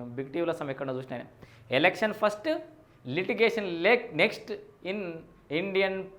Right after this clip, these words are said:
politics, in Indian election process" అంటే నిజం ఎంత పెద్ద, this point to be noted. చాలామంది మనం మిస్ అయినాం ఈ పదం. కానీ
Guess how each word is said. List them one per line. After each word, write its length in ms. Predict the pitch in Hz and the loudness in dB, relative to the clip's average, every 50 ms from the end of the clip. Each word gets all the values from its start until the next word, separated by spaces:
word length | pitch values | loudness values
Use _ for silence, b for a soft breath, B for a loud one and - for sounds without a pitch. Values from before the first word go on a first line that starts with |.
| - - | -2 0
politics, 500 | 156 160 151 147 143 175 165 - - - - - - - _ _ - | 2 2 2 2 0 -2 -4 -4 -8 -14 -18 -20 -20 -20 _ _ -10
in 80 | 147 151 151 143 | -6 -6 -6 -4
Indian 260 | 147 151 170 170 156 143 139 B B B B B - 135 | -2 0 0 0 0 -2 -6 B B B B B -2 0
election 280 | 143 165 160 - - 160 | 0 0 0 -2 -4 -8
process" 360 | 147 - 151 151 156 147 139 - | -4 0 0 2 2 0 -2 -6
అంటే 280 | 139 131 135 185 170 139 | -6 -4 -2 0 0 0
నిజం 200 | 131 143 147 208 | 0 -2 -4 -4
ఎంత 320 | 185 - 151 170 175 - | -4 -4 -6 -4 0 0
పెద్ద, 300 | 262 254 254 240 208 185 233 220 208 196 175 156 - - - - b b b b b b - | 0 2 2 2 4 6 6 6 8 6 4 4 0 -4 -12 -18 b b b b b b -10
this 240 | 139 139 147 160 156 156 156 160 | -6 -4 -2 -2 -4 -4 -2 0
point 260 | 160 170 214 226 - - | 2 2 2 2 2 0
to 60 | 175 196 | 0 0
be 60 | 202 - 156 | 0 0 -2
noted. 260 | 165 165 165 170 139 - - - | -2 -2 -2 -4 -6 -6 -6 -2
చాలామంది 500 | 131 131 151 165 165 175 170 170 175 160 | 0 0 2 2 0 -2 -4 -4 -4 -4
మనం 240 | 143 139 147 139 127 | -4 -4 -4 -4 -4
మిస్ 160 | 127 127 131 | -6 -4 -2
అయినాం 180 | 175 170 156 143 | 0 0 0 -2
ఈ 60 | 135 | -4
పదం. 280 | 127 131 131 131 131 131 | -2 -2 -2 -2 -2 -2
కానీ 280 | 123 - 185 233 - | -4 -6 -6 -6 -10